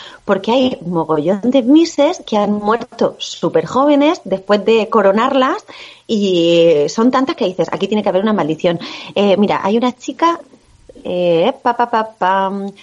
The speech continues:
Sophie Gardon, ar-, eh, con treinta y dos años, modelo británica, Miss Reino Unido. Y, eh, ¿suicidio o muerte de manera natural? No se sabe. Y además, ese es el tema, que mu-, hay unas que han muerto de cáncer, o por enfermedad, por accidente,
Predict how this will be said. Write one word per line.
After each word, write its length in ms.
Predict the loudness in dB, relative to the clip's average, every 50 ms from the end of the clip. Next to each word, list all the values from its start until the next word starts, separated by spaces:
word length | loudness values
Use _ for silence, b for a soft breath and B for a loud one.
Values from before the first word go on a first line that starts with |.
| B B
Sophie 420 | -18 -8 -6 -6 -4 -2 -2 -2 0
Gardon, 640 | 0 -2 -2 -4 -4 -4 -4 -4 -4 -6 -6 -8
ar-, 140 | -8 -10 -12 -12
eh, 180 | -10 -8 -8 -6
con 160 | -4 -4 -2
treinta 220 | -2 -2 -2 0 0
y 40 |
dos 120 | 0 0 0
años, 240 | 0 0 2 2 2
modelo 320 | 2 2 2 4 4 2
británica, 420 | 2 2 2 2 0 0 0 -2 -2
Miss 320 | 0 2 2 2 2 0 -4
Reino 540 | -4 -2 0 0 2 2 2 4 4 4
Unido. 500 | 4 2 2 0 0 0 0 0 0 -2 B B B B -4 B
Y, 100 | 2 2 2 0 -2 -2
eh, 340 | -2 2 2 4 4 4 2 2
¿suicidio 540 | 0 -2 0 2 2 2 4 4 2 2 2
o 80 | 0 0
muerte 260 | 0 0 0 -2 -4
de 60 | -4
manera 260 | -2 -4 -4 -4 -4
natural? 340 | -4 -4 -4 -2 -4 -4 -2 -2
No 120 | -2 -2
se 120 | 0 0 -2
sabe. 280 | -2 -2 0 0 0 0 0
Y 60 | -2
además, 320 | -2 -2 -2 -2 -4 -6 -8
ese 160 | -10 -8 -6
es 80 | -4 -2
el 220 | -2 0 -2 -2
tema, 300 | -2 0 0 2 0 0 -2
que 100 | -2 0
mu-, 180 | 0 0 0 0 -2
hay 160 | -2 0 0 2
unas 240 | 2 0 -2 -4 -8 -14 B B B B B _
que 100 | -6 -6
han 80 | -4
muerto 220 | -4 -6 -4 -2 -2
de 100 | -2 0
cáncer, 580 | 0 0 0 0 0 -2 -2 -2 0 0 0 0
o 60 | -2
por 100 | -4 -6
enfermedad, 560 | -6 -2 0 0 0 2 2 2 2 2 0 0
por 120 | -2 -4
accidente, 520 | -4 -4 -2 0 0 0 0 0 -2 -2